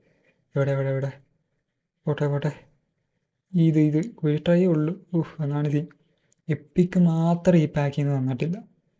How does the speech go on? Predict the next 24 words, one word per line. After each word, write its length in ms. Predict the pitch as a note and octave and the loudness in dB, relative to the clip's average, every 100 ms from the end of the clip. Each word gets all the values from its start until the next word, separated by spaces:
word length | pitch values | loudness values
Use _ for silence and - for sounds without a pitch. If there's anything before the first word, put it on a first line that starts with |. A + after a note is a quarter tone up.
| _ - | _ -16
സെർജീനോ 580 | - C#3+ C#3+ C#3+ D#3+ F3+ | -4 0 2 2 4 4
കിടക്കണ്, 380 | E3 D3 D3 C#3+ | 2 0 -2 0
ഡേവിഡ് 260 | C3+ C3+ C#3+ | -2 0 0
ബെക്കാം 360 | D3+ D3 E3 | -2 -2 -2
കിടക്കണ്, 360 | D3+ C3+ C#3 C3+ | -2 -2 -4 -2
ടോണി 280 | C#3+ C3+ C#3 | -2 -2 0
ആഡംസ് 380 | D3 D3 D3 - | 0 0 -2 -4
കിടക്കണ്. 240 | C#3 D3 - _ _ _ _ _ _ _ _ _ _ _ _ _ | -6 -6 -14 _ _ _ _ _ _ _ _ _ _ _ _ _
എൻ്റെ 260 | F3+ D3 D#3+ | 2 2 2
പൊന്നോ, 480 | D3 D3 C#3+ D#3+ A3+ | -2 -2 -2 -4 -6
ആ-, 0 | |
ആഡംസിനെങ്കിലും 920 | D3 C#3+ C#3 C#3+ D#3+ E3 F3 F3+ F3 F3+ | -6 -4 -2 -2 0 0 2 4 4 4
ഒന്ന് 180 | F3 | 2
തന്നിരുന്നെങ്കിൽ 640 | D#3 D3+ D3 D3+ D3 D3 - _ _ _ _ _ _ _ _ _ _ _ _ _ _ _ - | 0 0 0 0 -2 -4 -8 _ _ _ _ _ _ _ _ _ _ _ _ _ _ _ -8
ബാക്കിയെല്ലാം 840 | D3 C#3+ D3 - E3+ E3+ E3+ F3 E3+ | -6 -4 -4 0 2 4 4 4 2
തരും. 260 | C3+ F3 - _ _ _ _ _ _ _ - | -2 -6 -12 _ _ _ _ _ _ _ -6
ഇത് 60 | D#3 | -2
അഞ്ച് 260 | C#3 C#3+ | 0 2
ദിവസം 300 | D#3+ D#3 E3+ | 2 2 2
കൂടി 140 | E3 F3 | 4 4
ഉള്ളു 180 | C#3+ C#3 | 4 0
ഈ 100 | C#3 | 0
പാക്ക്. 340 | C3+ B2+ E3+ - _ _ _ _ _ _ _ _ _ _ _ _ _ _ _ _ _ _ _ _ _ _ _ - | -4 -4 -8 -10 _ _ _ _ _ _ _ _ _ _ _ _ _ _ _ _ _ _ _ _ _ _ _ -4
ഫ്രീ 240 | D3 C#3+ | 0 2